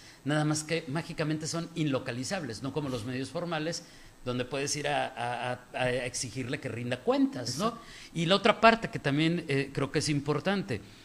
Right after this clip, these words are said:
Speaker 1: decían, eh, en un cálculo de hace de unas tres o cuatro elecciones, este asunto con los medios de comunicación implica que de todos modos dentro, no de la informalidad y de lo sucio y de lo
Speaker 2: Ujú.
Speaker 1: puerco y de la corrupción, sino de lo formal y lo que está abierto y transparente,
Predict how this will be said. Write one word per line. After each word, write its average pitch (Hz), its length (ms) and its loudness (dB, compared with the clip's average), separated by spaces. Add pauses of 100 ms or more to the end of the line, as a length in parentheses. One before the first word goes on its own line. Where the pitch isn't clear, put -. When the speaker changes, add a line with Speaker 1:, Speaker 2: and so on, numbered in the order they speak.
(340)
Speaker 1:
decían, 151 560 0 (140)
eh, 120 300 -6
en 131 140 0
un 147 100 2
cálculo 143 360 -2
de 131 100 0
hace 135 220 -2
de 120 280 -4 (200)
unas 135 300 -2
tres 127 200 -4
o 123 80 -10
cuatro 123 280 -4
elecciones, 135 560 -4 (320)
este 156 380 -2
asunto 190 460 -2
con 123 120 -6
los 113 140 -6
medios 143 200 0
de 156 100 -6
comunicación 160 640 -2
implica 143 440 -4
que 147 120 -6
de 120 80 -8
todos 156 200 -2
modos 165 160 -4
dentro, 131 400 -4
no 123 180 0
de 202 100 4
la 220 100 2
informalidad 139 720 0
y 156 100 -4
de 135 120 -4
lo 113 100 -4
sucio 165 380 -6
y - 20 -8
de 131 80 -6
lo 110 60 -4
Speaker 2:
Ujú. 107 80 -6
Speaker 1:
puerco 147 200 -4
y - 20 0
de 143 60 -2
la 120 120 -6
corrupción, 107 380 -8 (380)
sino 123 360 -4
de 127 80 0
lo 127 120 -2
formal 139 400 -2
y 254 60 2
lo 180 140 -2
que 156 60 -6
está 156 140 -6
abierto 175 240 -6
y 214 40 -4
transparente, 185 800 -4